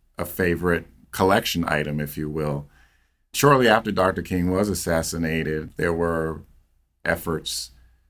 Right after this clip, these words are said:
to memorialize him all over the country, and particularly here in D C. And immediately, city residents began a letter writing campaign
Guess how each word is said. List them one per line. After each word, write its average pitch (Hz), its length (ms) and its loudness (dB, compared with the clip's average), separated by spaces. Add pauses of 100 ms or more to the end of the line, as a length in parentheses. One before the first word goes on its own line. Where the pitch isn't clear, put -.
(260)
to 85 200 -2
memorialize 82 760 0
him 82 160 -4
all 78 180 -2
over 76 560 -4 (640)
the - 80 -10
country, - 640 -6 (800)
and 90 260 4
particularly 82 840 0 (1400)
here 95 200 4
in 78 360 0
D 85 160 -4
C. 82 540 -4 (680)
And 80 460 0
immediately, 82 1040 2 (880)
city 92 320 2
residents 85 680 0
began 82 500 2
a 78 360 -2
letter 87 340 0
writing 76 400 -2
campaign 76 960 -6